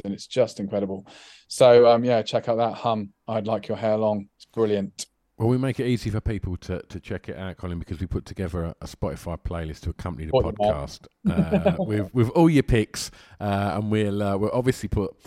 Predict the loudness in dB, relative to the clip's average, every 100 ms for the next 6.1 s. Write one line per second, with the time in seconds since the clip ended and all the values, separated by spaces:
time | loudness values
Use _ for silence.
0 | -20 -8 -4 -4 -4 -4 -4 -4 -2 -2
1 | -4 -4 -4 -4 -6 -10 -10 -8 -6 -6
2 | -6 -10 -10 -4 -2 -2 0 0 -2 -12
3 | -20 -18 -6 -4 -2 -6 -2 -2 0 0
4 | 0 2 4 4 2 -2 -6 -6 -4 -6
5 | -6 -4 -4 -6 -6 -8 -6 -2 2 2
6 | 0